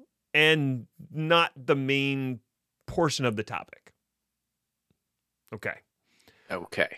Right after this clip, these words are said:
Speaker 1: What we're gonna talk about, I hinted at last week or outright said,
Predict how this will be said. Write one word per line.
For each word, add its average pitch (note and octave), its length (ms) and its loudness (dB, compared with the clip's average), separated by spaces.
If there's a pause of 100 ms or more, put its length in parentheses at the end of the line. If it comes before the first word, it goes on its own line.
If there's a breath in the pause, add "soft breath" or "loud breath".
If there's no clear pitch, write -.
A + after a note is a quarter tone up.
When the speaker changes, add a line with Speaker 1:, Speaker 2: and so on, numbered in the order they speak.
Speaker 1:
What A#2+ 180 0
we're C3+ 80 0
gonna D#3 140 4
talk F#3 260 2
about, A2 380 2 (580)
I A2+ 120 2
hinted C3 300 -2
at A2 200 4
last C3+ 260 2
week G2+ 300 -6
or G#2 180 -4
outright F#2+ 380 -2
said, A#2+ 360 2